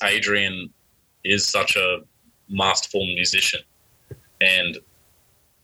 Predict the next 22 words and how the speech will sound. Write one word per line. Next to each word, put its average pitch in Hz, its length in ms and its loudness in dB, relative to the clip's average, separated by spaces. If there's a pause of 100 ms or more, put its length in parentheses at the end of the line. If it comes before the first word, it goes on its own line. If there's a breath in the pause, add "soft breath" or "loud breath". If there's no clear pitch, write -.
(400)
him 110 500 2
and 90 560 0 (400)
Jake's - 500 0 (600)
playing 98 300 2
style 90 340 2
is 87 100 -2
so 90 160 0
similar 92 520 -2 (420)
that 87 360 0
you 95 140 0
can't 104 360 0
hear 98 240 0
too 98 160 -2
much 90 200 0
of - 80 -4
a 82 40 -6
difference. 87 420 0
You 117 80 2
can 135 260 0
hear 107 180 0
differences, 123 560 0
but 95 300 -2